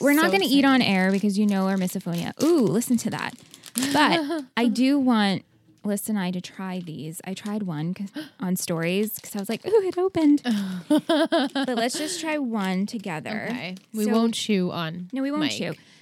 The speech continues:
Speaker 1: But
Speaker 2: but
Speaker 1: this is the Sourly's Sweet and Spicy Chewy. So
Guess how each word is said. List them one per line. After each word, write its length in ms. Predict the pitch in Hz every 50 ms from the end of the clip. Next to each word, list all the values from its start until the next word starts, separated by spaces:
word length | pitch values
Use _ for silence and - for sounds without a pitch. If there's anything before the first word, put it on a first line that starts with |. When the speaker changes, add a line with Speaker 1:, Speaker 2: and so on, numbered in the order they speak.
| _ _
Speaker 1:
But 140 | - 233 233 -
Speaker 2:
but 60 | -
Speaker 1:
this 200 | 247 262 262 277
is 140 | 294 262 254
the 60 | 285 247
Sourly's 640 | - 233 214 214 208 208 208 208 208 202 - - - _
Sweet 400 | - - - - - 214 220 - -
and 180 | 196 190 185 180
Spicy 540 | - - - - 190 185 185 - - 180 170
Chewy. 440 | - - - 196 170 151 160 170
So 300 | 190 - 196 185 180 175